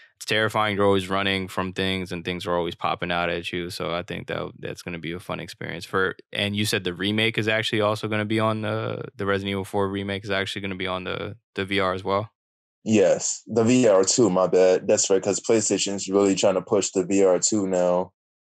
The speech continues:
Speaker 2: with the P S five
Speaker 1: Oh,
Speaker 2: and
Speaker 1: so,
Speaker 2: everything,
Speaker 1: oh, okay,
Speaker 2: so
Speaker 1: so they're only gonna be on, like, those, like, that V R, okay.
Speaker 2: Yeah.
Speaker 1: It's not gonna be
Speaker 2: Yeah.
Speaker 1: on, like, like, the Oculus or some shit like that then?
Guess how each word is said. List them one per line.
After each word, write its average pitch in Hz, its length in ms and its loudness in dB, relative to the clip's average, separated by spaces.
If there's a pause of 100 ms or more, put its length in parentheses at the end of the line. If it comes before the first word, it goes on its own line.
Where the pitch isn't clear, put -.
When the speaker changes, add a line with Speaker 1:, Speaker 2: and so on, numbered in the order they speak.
(120)
Speaker 2:
with 98 160 0
the 90 80 -4
P 101 200 2
S 85 200 0
five 98 240 4
Speaker 1:
Oh, 107 220 4
Speaker 2:
and 95 80 0
Speaker 1:
so, 101 120 2
Speaker 2:
everything, 95 60 0 (100)
Speaker 1:
oh, 107 220 2
okay, 95 320 2
Speaker 2:
so 87 160 0
Speaker 1:
so 101 60 2
they're 104 300 2
only 101 240 2
gonna 98 240 -2
be 98 200 0
on, 92 320 -2
like, 92 340 -2
those, 95 480 2 (140)
like, 90 300 -4 (160)
that 90 260 -2
V 90 240 -2
R, 85 260 0 (260)
okay. 82 460 -4 (640)
Speaker 2:
Yeah. 87 420 0
Speaker 1:
It's 95 160 -4
not 98 140 0
gonna 92 140 -2
be 98 100 4
Speaker 2:
Yeah. 92 100 2
Speaker 1:
on, 92 160 0
like, 87 220 -2
like, 90 240 -2 (100)
the 90 80 -2
Oculus 85 720 -4
or 85 80 -10
some 85 180 -10
shit 87 200 -4
like 82 180 -6
that 82 240 -8
then? 85 260 -14